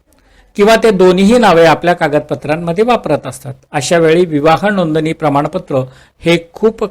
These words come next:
कामाचे प्रमाणपत्र आहे. माहेरचे नाव आणि सासरचे नाव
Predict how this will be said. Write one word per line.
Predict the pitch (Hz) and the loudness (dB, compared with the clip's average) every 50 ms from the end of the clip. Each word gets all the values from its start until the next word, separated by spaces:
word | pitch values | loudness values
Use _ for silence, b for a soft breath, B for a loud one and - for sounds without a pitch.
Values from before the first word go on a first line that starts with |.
| _ | _
कामाचे | - 151 139 139 139 143 135 - - | -2 0 0 0 0 -4 -4 -8 -12
प्रमाणपत्र | - 143 139 131 131 131 127 135 135 - - | -10 -8 -6 -6 -4 -6 -6 -8 -12 -14 -12
आहे. | 131 123 117 95 - _ _ _ _ _ _ _ b b b b b b b b b | -12 -12 -12 -14 -18 _ _ _ _ _ _ _ b b b b b b b b b
माहेरचे | 170 165 170 175 196 220 214 - 240 | 2 2 4 4 4 2 2 2 0
नाव | 220 196 175 151 156 | 2 2 2 2 2
आणि | - 160 160 180 | 0 0 0 0
सासरचे | 175 - 165 151 147 - 196 196 196 - 196 | 0 2 0 0 2 0 -2 -2 -2 -4 -6
नाव | 175 156 139 | -4 -4 -4